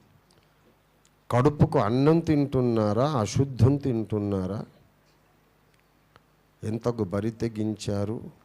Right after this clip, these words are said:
అని వారు అన్న మాటలు. మతం మార్పిడి చెయ్యడానికి మీరు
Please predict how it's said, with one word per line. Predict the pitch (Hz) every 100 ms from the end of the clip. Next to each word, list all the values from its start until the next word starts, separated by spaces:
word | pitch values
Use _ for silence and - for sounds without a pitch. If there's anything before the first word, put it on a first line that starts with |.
| _ _ _ _ -
అని | - 147 180
వారు | 143 123 123
అన్న | 104 107 123
మాటలు. | 123 107 92 101 92 - _ _ _ _ _ _ _ _ _ _ _ _ _ _ - _ _ _ _ -
మతం | 98 104 - 151 160
మార్పిడి | 151 160 160 - 175 165
చెయ్యడానికి | 151 139 131 123 120 117 120 120 - - 180 _ _ - _ _ _ _ _ _ _ _ _ _ _ _ _ _ _ _
మీరు | 101 123 127 135